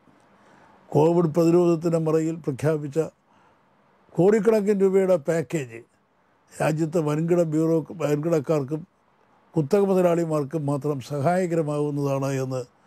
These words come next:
ഇതിനകം തന്നെ എല്ലാവർക്കും ബോധ്യമായ ഒരു യാഥാർത്ഥ്യമാണ്.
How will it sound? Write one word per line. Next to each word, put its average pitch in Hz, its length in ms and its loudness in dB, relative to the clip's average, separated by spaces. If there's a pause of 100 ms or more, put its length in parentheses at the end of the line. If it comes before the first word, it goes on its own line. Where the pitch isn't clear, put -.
(360)
ഇതിനകം 170 440 4
തന്നെ 143 280 -2 (280)
എല്ലാവർക്കും 147 640 0 (100)
ബോധ്യമായ 143 540 -2 (260)
ഒരു 139 120 -2
യാഥാർത്ഥ്യമാണ്. 117 760 -4